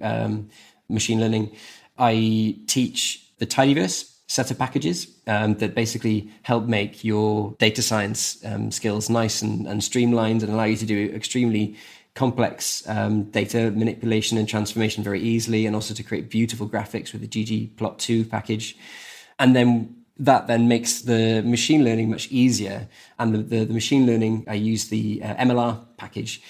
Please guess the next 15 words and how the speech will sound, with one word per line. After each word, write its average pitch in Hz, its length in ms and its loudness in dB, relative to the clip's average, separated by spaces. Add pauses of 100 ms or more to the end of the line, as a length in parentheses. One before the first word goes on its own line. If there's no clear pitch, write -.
(160)
which - 240 -2
gives 113 260 2
you 110 280 2
a 113 60 -8
really 123 260 0
nice 113 440 0
uniform 117 680 2
interface 110 600 -6
to 107 440 -4
a - 40 -18
huge 123 560 2
variety 110 480 -2
of 110 300 -10
machine 113 380 -4
learning 110 380 -6